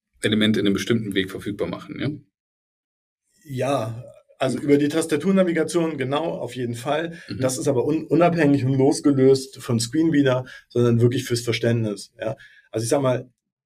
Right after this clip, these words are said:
Speaker 2: ne, wir können auch nochmal einen Slider als Beispiel nehmen. Man hat verschiedene Bullet Points mit verschiedenen Inhalten.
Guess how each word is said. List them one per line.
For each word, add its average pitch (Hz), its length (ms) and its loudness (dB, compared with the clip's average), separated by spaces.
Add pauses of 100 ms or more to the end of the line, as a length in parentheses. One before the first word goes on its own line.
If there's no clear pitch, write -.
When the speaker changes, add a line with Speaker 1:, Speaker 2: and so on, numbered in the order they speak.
(160)
Speaker 2:
ne, 175 300 -2 (300)
wir 135 100 -6
können 165 160 0
auch 156 80 2
nochmal 143 160 2
einen 127 100 -4
Slider 170 460 2
als 147 160 0
Beispiel 139 360 -2
nehmen. 131 440 -2 (160)
Man 113 140 -4
hat 131 120 -4
verschiedene 147 480 -2
Bullet 175 280 2
Points 147 440 -6
mit 120 120 -14
verschiedenen 131 500 -8
Inhalten. 156 680 -4